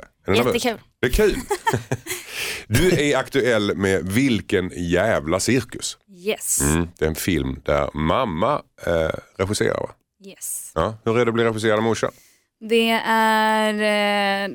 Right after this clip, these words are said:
Speaker 2: den bästa regissör jag har jobbat med.
Speaker 1: Mhm.
Speaker 2: Eh, så det är väldigt kul.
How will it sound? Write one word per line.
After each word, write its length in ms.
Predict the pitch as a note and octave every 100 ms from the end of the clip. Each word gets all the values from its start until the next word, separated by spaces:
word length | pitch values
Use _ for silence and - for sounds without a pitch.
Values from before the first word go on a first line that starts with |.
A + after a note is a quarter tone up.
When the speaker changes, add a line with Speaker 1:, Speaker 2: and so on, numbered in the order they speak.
| F#3+
Speaker 2:
den 200 | A3 A3
bästa 320 | G#3 - G#3+
regissör 420 | G3+ - G#3+ A3+
jag 160 | A#3 G3
har 60 |
jobbat 280 | G3+ B3 C#4+
med. 100 | D#4 - _ -
Speaker 1:
Mhm. 400 | E2+ D#2 G2+ D3+ F#3 -
Speaker 2:
Eh, 440 | G#3+ G#3 G3+ G3+ - G#3 -
så 120 | G#3
det 60 |
är 80 | G#3
väldigt 260 | A3 G#3+
kul. 120 | -